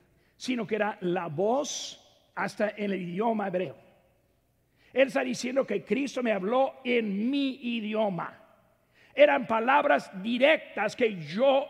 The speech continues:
escuché. Pero hay unos hoy en día que quieren esa misma experiencia. Pero la Biblia nos dice algunas cositas, hermanos. Y en ese momento Él nos quiere hablar. Cuando hablamos de lo que es de hoy en día,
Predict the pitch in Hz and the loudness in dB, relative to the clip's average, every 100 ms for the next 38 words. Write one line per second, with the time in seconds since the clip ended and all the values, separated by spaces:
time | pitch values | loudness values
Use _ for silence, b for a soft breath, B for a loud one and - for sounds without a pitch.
0 | - 240 - - 214 - - 269 202 120 | 0 0 0 -8 -8 -8 -4 -2 -2 -10
1 | - _ b b b b 285 302 349 294 | -20 _ b b b b 2 2 2 2
2 | 285 285 233 208 311 277 233 - 247 247 | 6 4 4 2 2 2 0 -2 -2 0
3 | 247 - 233 - 214 214 294 262 214 220 | -2 -2 -4 -2 -8 -6 -8 -8 -6 -6
4 | 233 - - 196 196 262 269 262 214 131 | -6 -10 -8 -8 -6 -8 -10 -8 -8 -8
5 | B - 254 254 320 311 240 240 254 240 | B -6 -4 -2 -2 -2 -4 -4 -4 -4
6 | 220 240 240 - 202 - 233 208 175 185 | -4 -4 -6 -6 -8 -8 -8 -6 -6 -8
7 | 175 - b - 220 269 269 294 226 202 | -10 -16 b -4 -4 -4 -6 -8 -6 -8
8 | - 220 262 254 208 220 202 - 277 170 | -4 -4 -4 -8 -6 -6 -6 -6 -6 -4
9 | 202 208 208 254 302 294 - _ b b | -8 -8 -6 -4 -4 -6 -12 _ b b
10 | - 285 262 247 320 311 226 254 262 254 | -2 0 2 0 0 2 2 4 2 4
11 | 247 202 233 220 202 180 285 254 202 | 2 2 0 0 -4 -4 -4 -2 -2